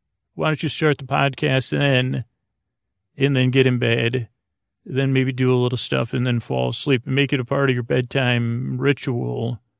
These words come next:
uh, i-, if you like. That's, uh, like, but, uh,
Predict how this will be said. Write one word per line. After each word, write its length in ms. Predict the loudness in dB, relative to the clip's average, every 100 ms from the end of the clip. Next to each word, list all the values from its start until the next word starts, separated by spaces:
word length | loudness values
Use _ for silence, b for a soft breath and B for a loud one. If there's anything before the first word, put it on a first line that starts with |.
| _ _ _ _ _ _ _ _ -6
uh, 420 | -4 -2 -2 -2 2
i-, 20 |
if 340 | 0 2 2
you 120 | 4 2
like. 240 | 2 -2
That's, 360 | 0 0 0 -4
uh, 120 | 0
like, 280 | 0 0 -2 0
but, 180 | 0 2
uh, 360 | 2 0 -2